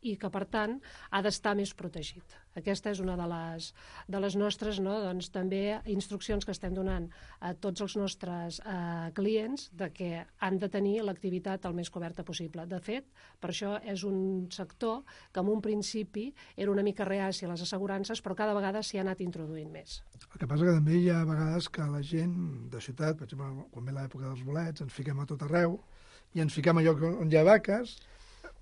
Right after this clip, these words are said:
Speaker 2: a la muntanya, i pot passar d'això, <laughs> i després, quina culpa tenen els pobres animals de que ens fotem a tot arreu per buscar? Això
Speaker 1: Sí,
Speaker 2: passa.
Speaker 1: sí, sí, això passa, i per això la nostra recomanació és que ha d'estar al màxim de protegit.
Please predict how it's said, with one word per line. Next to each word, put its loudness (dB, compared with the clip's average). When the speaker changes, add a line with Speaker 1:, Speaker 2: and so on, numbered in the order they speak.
Speaker 2:
a 0
la 4
muntanya, 8
i -6
pot 8
passar 8
d'això, 6
<laughs> 8
i 12
després, 8
quina 8
culpa 6
tenen 8
els 2
pobres 8
animals 6
de -2
que 2
ens 2
fotem 6
a 8
tot 4
arreu 4
per 0
buscar? -2
Això 2
Speaker 1:
Sí, 2
Speaker 2:
passa. 4
Speaker 1:
sí, 2
sí, 4
això 2
passa, 6
i 0
per 0
això 2
la 2
nostra 2
recomanació 4
és -2
que -4
ha 0
d'estar -2
al -2
màxim -6
de -6
protegit. -10